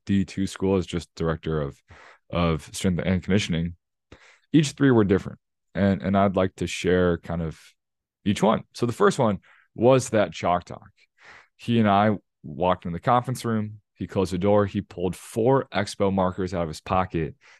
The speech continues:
and said, "Every training foundation of yours, go." And I just picked up a marker, started talking about strength training, different markers, s-, started talking about speed training,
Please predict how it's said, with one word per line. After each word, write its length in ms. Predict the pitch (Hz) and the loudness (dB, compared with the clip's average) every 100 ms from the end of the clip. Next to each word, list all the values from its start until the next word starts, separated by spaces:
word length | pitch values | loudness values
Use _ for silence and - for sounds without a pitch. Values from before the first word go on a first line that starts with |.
| - | -12
and 120 | 90 | -6
said, 260 | - 90 73 _ _ _ | -2 -2 -4 _ _ _
"Every 460 | 113 107 120 123 - | 0 2 2 0 -2
training 300 | - - 110 | -8 -4 -4
foundation 760 | 101 104 98 92 - 90 85 87 _ _ _ _ _ - | 0 0 2 0 0 -4 -6 -10 _ _ _ _ _ -4
of 120 | 95 | 0
yours, 360 | 95 90 85 - | 2 2 0 -2
go." 300 | - 80 - _ - _ _ _ _ _ _ _ _ _ _ _ - | 0 0 -4 _ -20 _ _ _ _ _ _ _ _ _ _ _ -4
And 120 | 87 | -2
I 100 | 87 | 0
just 180 | 85 - _ _ _ _ | -2 -10 _ _ _ _
picked 160 | - 85 | -14 -10
up 120 | 82 | -8
a 60 | 82 | -4
marker, 460 | 90 98 107 113 | 0 0 0 -2
started 320 | 110 95 87 80 - | -4 -4 -4 -6 -8
talking 360 | 87 85 - | -4 -4 -6
about 360 | 80 82 76 67 _ _ _ | -2 0 0 -4 _ _ _
strength 320 | - 104 101 | -6 -2 -2
training, 420 | 113 101 - 92 - _ _ _ | 0 0 0 -2 -10 _ _ _
different 300 | - 95 92 | -6 -6 -4
markers, 360 | 95 90 92 90 | -2 -2 -4 -8
s-, 260 | - - - | -10 -20 -18
started 340 | - 90 82 | -6 -4 -2
talking 300 | - 80 85 | -4 -6 -6
about 240 | 78 71 | -6 -6
speed 360 | - - 120 107 | -8 -2 0 0
training, 440 | - 107 98 90 | 0 -2 -2 -4